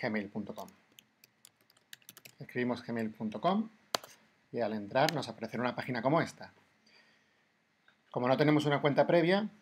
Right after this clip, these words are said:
te aparece la ventana de identificación para que te identifiques tu cuenta si la tuvieras, y si no la tienes,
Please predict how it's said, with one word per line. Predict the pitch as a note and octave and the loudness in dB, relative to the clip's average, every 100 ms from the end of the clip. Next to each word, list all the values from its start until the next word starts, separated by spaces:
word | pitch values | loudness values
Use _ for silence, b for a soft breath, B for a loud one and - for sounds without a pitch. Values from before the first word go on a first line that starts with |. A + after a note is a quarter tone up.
| _ | _
te | - | -4
aparece | A#2+ B2 A#2 - C3+ B2+ | 0 2 0 -2 0 0
la | A#2+ A#2 | 0 0
ventana | A2+ G#2 A#2 A#2 | 0 -2 -2 0
de | A#2 A#2 A2+ A2+ | 0 0 0 -4
identificación | - A#2 A#2 A2+ B2 D3+ F3+ G3 | -6 -6 -6 -4 -2 2 2 2
para | D3+ A2+ | 0 0
que | G#2+ | -2
te | - A2+ G#2+ G2+ G2+ - - | -6 -6 -6 -8 -12 -18 -10
identifiques | A2 A2 A2 A#2 - | -8 -8 -8 -8 -8
tu | |
cuenta | - C3 | -6 -6
si | - | -6
la | B2 | -6
tuvieras, | C#3+ D#3+ F3 F#3 - B B B | -2 2 2 0 -8 B B B
y | E3 | -4
si | F3 | 2
no | D#3 | 2
la | D3+ | 6
tienes, | D3+ C#3+ F3 - | 4 4 0 -6